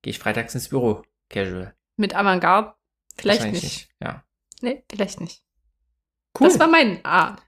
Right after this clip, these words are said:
Speaker 1: Okay, cool. Ich hab kein A, ich hab B. Ich hab Birkenbeck.
Speaker 2: Birkenbeck.
Speaker 1: Da kommt ja keiner dran vorbei.
Speaker 2: Bei A hätte ich auch Alma Beck sagen können von Louis Vuitton.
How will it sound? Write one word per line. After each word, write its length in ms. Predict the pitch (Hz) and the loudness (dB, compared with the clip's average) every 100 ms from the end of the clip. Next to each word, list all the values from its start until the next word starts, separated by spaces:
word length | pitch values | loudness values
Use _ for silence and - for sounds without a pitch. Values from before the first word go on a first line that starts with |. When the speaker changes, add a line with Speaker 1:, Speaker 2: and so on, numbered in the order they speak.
| _ | _
Speaker 1:
Okay, 440 | - 165 202 160 - | 4 6 6 6 4
cool. 120 | 180 | 6
Ich 140 | 165 - | 6 4
hab 80 | |
kein 200 | - 151 | 2 0
A, 200 | 135 151 147 | 2 0 0
ich 100 | 139 | -4
hab 120 | - | -2
B. 220 | 110 90 - _ _ _ _ - | -4 -4 -14 _ _ _ _ 0
Ich 140 | 139 | 2
hab 260 | 135 - - | 2 -2 6
Birkenbeck. 760 | 139 135 - 95 - - - _ _ | 6 6 0 -12 -14 -18 -20 _ _
Speaker 2:
Birkenbeck. 460 | 233 226 226 196 - | 4 4 4 -2 -2
Speaker 1:
Da 140 | 165 | 4
kommt 160 | 147 135 | 6 6
ja 60 | |
keiner 260 | 120 127 117 | 4 2 2
dran 200 | 110 107 | 0 -4
vorbei. 340 | 113 95 95 | -4 -6 -2
Speaker 2:
Bei 180 | - 196 | 0 2
A 180 | 190 220 | 4 2
hätte 140 | 240 202 | 2 -2
ich 120 | 202 | -6
auch 120 | - | -8
Alma 400 | - 185 233 180 | -2 2 2 2
Beck 240 | 175 165 - | 0 -6 -6
sagen 320 | - 175 180 | -8 -8 -10
können 220 | - 185 | -8 -6
von 160 | 175 185 | -4 -2
Louis 180 | 185 180 | -2 -4
Vuitton. 360 | 165 180 175 | -6 -6 -8